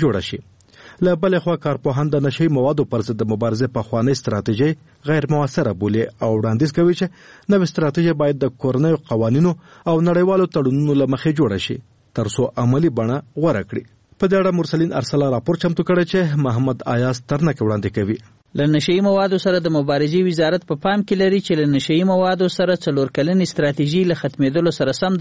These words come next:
Speaker 2: د کورنیو او بهرنیو ادارو په همکارۍ یوه نوې ستراتیژي جوړه کړي. له نشه یي موادو سره د مبارزې وزارت د پالیسي او ستراتیژي معین جاوید احمد قایم وایي چې د نشه یي موادو د کښت، قاچاق، تولید او استعمال ستونزه په یوه لویه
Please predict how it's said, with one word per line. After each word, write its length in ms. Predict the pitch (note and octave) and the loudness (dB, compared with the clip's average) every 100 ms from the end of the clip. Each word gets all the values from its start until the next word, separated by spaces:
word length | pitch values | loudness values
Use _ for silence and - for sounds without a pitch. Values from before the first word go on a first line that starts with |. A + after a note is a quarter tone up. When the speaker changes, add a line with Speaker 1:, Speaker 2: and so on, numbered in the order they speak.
| C#3+ | -4
Speaker 2:
د 80 | - | -2
کورنیو 420 | D#3+ D#3 F#3 G3 | 0 2 2 2
او 80 | F3+ D#3 | 2 0
بهرنیو 480 | C#3+ C#3+ D3+ F#3 F3+ D3 | -2 0 0 0 0 0
ادارو 320 | C#3 C#3 F#3+ G3+ | 0 2 2 2
په 40 | F#3+ | 0
همکارۍ 400 | F#3+ F#3+ F3+ F#3 | 0 2 2 2
یوه 180 | F3 D#3 E3+ | 2 2 2
نوې 220 | G3+ F3+ | 2 0
ستراتیژي 500 | - D#3 C#3+ C3+ E3+ D3+ | -2 -2 -2 0 0 2
جوړه 200 | E3+ C3+ B2 | 2 0 -4
کړي. 160 | A#2+ - _ _ - - - | -8 -10 _ _ -20 -20 -4
له 60 | F#3 F#3+ | 2 2
نشه 180 | - G#3 | 2 2
یي 80 | G#3 | 2
موادو 320 | G#3 G3+ F#3+ G3+ | 2 2 0 0
سره 180 | F#3+ | 0
د 120 | F#3 E3+ | 2 0
مبارزې 460 | D#3 D3+ D#3 E3 G3 | 2 2 2 2 0
وزارت 420 | F3+ F3+ F#3 F3 | 2 2 2 0
د 100 | D#3+ | -2
پالیسي 400 | C#3+ C3+ C3 G3 | 0 -2 0 0
او 80 | F3+ | 0
ستراتیژي 580 | D3+ C#3+ C3+ C#3+ C#3 F#3 | 0 -2 0 0 0 2
معین 380 | E3+ F3 F#3+ E3+ | 2 2 2 2
جاوید 340 | D3 D3 - | 2 0 -2
احمد 320 | C3+ E3+ - - | -2 -4 -4 -2
قایم 280 | D3 F3+ | 0 2
وایي 200 | F3+ G3 | 2 0
چې 160 | F#3+ G#3 G3+ - - - - _ | 0 -2 -2 -6 -20 -20 -20 _
د 120 | D3+ D3+ | 0 0
نشه 160 | E3+ | 2
یي 100 | F#3+ G3+ | 2 2
موادو 320 | G3 G3+ F#3+ | 2 2 2
د 100 | E3 D3+ - | 0 -2 0
کښت، 240 | G#3 - - | -2 -2 -6
قاچاق، 540 | D#3+ C#3+ - F#3 F3+ - | -4 -2 0 -2 -2 -2
تولید 300 | D3 E3 G3 | 0 2 2
او 120 | E3+ | 2
استعمال 480 | D3 - D3 D#3 F#3 F3+ | 0 -2 0 0 0 -2
ستونزه 400 | - G3 F#3+ F#3+ | 0 0 2 0
په 140 | F#3 D3 | 2 2
یوه 120 | C#3+ | 2
لویه 340 | D#3 F#3+ G3 | 2 4 2